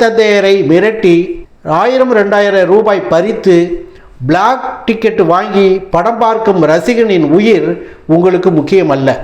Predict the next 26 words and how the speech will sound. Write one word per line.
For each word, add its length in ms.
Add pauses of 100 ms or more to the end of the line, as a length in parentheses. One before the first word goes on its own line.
(540)
அவன் 220 (240)
தரக்கூடிய 560 (600)
பணம்தான் 520 (100)
முக்கியம் 400
என்ற 200 (100)
மனநிலைதான் 720 (260)
காரணம். 380 (480)
மின்கம்பத்திலும் 760 (460)
இயங்கிக் 320
கொண்டிருக்கக்கூடிய 640 (160)
ஜெனரேட்டர் 540
மீதும் 240 (120)
ஒழிந்து 320
விடக்கூடிய 440 (140)
மரக்கிளைகள் 640
மீது 180
ரசிகர்கள் 400 (100)
ஏறி 200
நின்ற 200 (100)
போதும் 280 (300)
உங்கள் 320
கண்களுக்கு 420 (100)
தெரியவில்லை. 400 (300)
கூட்ட 360
நெரிசலில் 520
சிக்கி 340